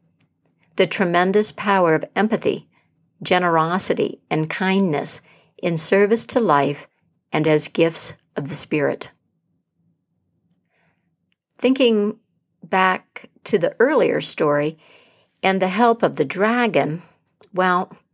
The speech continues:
it's important to receive these gifts as well as give them, don't you think?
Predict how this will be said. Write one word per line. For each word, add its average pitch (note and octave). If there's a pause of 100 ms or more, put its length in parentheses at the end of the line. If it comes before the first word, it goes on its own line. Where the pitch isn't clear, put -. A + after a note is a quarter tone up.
(1040)
it's A#3+
important C4+ (520)
to A3+
receive A3+
these E3+
gifts - (500)
as E3
well D#3+
as D#3
give E3
them, D3 (680)
don't D#3+
you D#3+
think? F#3